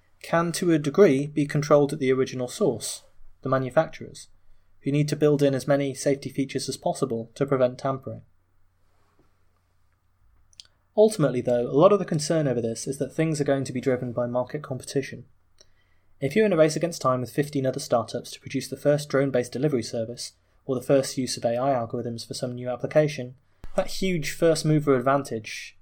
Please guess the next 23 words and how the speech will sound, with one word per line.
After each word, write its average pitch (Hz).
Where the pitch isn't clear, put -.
is 123
a -
disadvantage 120
for -
security. -
Good 139
security 127
takes 123
time, 110
and 135
you 123
can 127
see 117
that 117
there'll 117
be 123
an 120
incentive 117
for -
people 120
to -
cut 147
corners 120